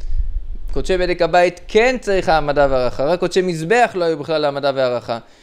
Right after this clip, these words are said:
ואם כן, לפי ריש לקיש, אי אפשר להעמיד את הברייתא הזאת כמו דעת רבנן. כי רישא קטני, "ואם מתה ייפדו", זה רק לכתוב לפי דעת רבנן. וסיפא,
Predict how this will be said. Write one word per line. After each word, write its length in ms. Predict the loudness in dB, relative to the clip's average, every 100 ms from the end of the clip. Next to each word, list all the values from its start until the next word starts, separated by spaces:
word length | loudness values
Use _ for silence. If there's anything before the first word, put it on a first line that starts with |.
| -16
ואם 160 | -10 -4
כן, 140 | -2 -2
לפי 180 | -2 -2
ריש 240 | -2 -2
לקיש, 420 | -4 -2 -4 -4 -10 -2
אי 80 | 0
אפשר 220 | 2 2
להעמיד 280 | 2 2 -2
את 100 | -2
הברייתא 320 | 2 2 0
הזאת 120 | -4
כמו 140 | -2 0
דעת 200 | 0 2
רבנן. 480 | 2 2 2 -2 -4 -12 -14 -12 -12 -10 -10 -10 -12 -12 -14 -8
כי 120 | 0
רישא 340 | 2 2 0 0
קטני, 560 | 0 2 2 2 -2 -2
"ואם 260 | -2 -2
מתה 160 | 0 0
ייפדו", 720 | 0 2 0 4 4 4 2 -2 -16 -10 -4
זה 160 | 0 2
רק 200 | 0 -4
לכתוב 300 | -4 -2 -2
לפי 180 | -2
דעת 200 | 0 2
רבנן. 460 | 2 2 2 2 0 -4 -20 -20 -10
וסיפא, 800 | -8 0 2 2 2 2 2